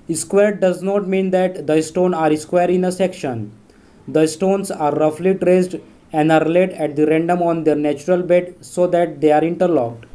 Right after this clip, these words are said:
The joint should not exceed the thirteen M M thickness, and the void between the stone blocks are filled with the mortar and the stone chips.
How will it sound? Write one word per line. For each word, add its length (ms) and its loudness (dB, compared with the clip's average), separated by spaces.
The 180 0
joint 460 0
should 200 -6
not 240 -2
exceed 420 -2
the 100 2
thirteen 340 -4
M 160 -2
M 140 -2
thickness, 540 -4
and 220 0
the 80 2
void 320 2
between 340 -2
the 140 0
stone 400 -2
blocks 340 0
are 160 -4
filled 320 -6
with 180 -2
the 100 -2
mortar 580 0
and 180 -4
the 100 0
stone 320 -2
chips. 380 -8